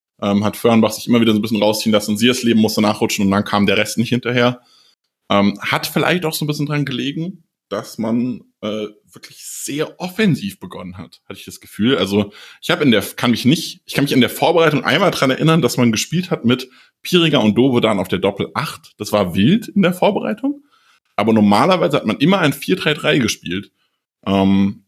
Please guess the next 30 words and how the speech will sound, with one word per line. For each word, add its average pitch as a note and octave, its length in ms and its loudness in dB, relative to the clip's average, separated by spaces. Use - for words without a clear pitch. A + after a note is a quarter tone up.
in G2 140 0
dem C3+ 180 2
Fall C3 240 0
jetzt B2+ 260 0
mit, G#2 400 0
äh, G2+ 120 -4
einem G2 260 2
vier A#2+ 500 0
eins G#2+ 420 0
drei G2+ 280 -2
zwei, - 440 -2
also F#2+ 200 0
quasi G2 280 -4
vier - 420 -6
Angreifern. F#2+ 580 0
Und F2 100 -2
es - 100 -6
sind D#3+ 100 2
ja G#2 120 2
wirklich F2+ 280 -8
vier G2+ 220 -6
Angreifer. F#2 520 0
Also F2+ 380 -2
links B2+ 320 2
hat - 160 -2
Pick D3 200 -2
statt - 200 -2
Beste A2 300 -2
gespielt, D3 520 -2
aber G2 400 0